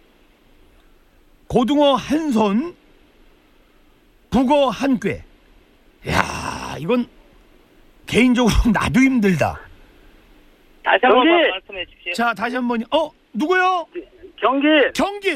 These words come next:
Speaker 3: 예, 제가 찍겠습니다. 서른네 개.
Speaker 1: 오 마이 갓. 진짜요?
Speaker 3: 예, 서른네 개입니다.
Speaker 1: 오,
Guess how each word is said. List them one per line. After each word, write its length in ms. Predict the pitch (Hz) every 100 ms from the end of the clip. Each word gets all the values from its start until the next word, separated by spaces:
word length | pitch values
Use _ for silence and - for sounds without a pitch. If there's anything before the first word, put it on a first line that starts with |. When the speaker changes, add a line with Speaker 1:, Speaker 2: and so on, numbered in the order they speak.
| 190 _ _ _ _ _ _ _ -
Speaker 3:
예, 220 | 180 202 208
제가 160 | 226 208
찍겠습니다. 680 | 311 294 285 269 277 254 170
서른네 440 | 240 285 262 233 254
개. 60 | 285 262 143 - _ _ _ _ _ _ _ _ _ _ _ _ _ _ _ _ _ _ _ _ _ _ _ _ _ _ _ _ _ _ _ _ _ _ _ _ _ _
Speaker 1:
오 100 | 113
마이 240 | 147 143 107
갓. 300 | - - - - - _ _ _ _ _ _ _ _
진짜요? 680 | - 359 - 392 415 415 - _ _ _ _ -
Speaker 3:
예, 140 | 202 220
서른네 340 | 247 254 233
개입니다. 280 | 254 262 269 277 269 156 - - 165 196 - - - _ _ _ _ _ _ _ _ _ _ -
Speaker 1:
오, 480 | 330 392 403 220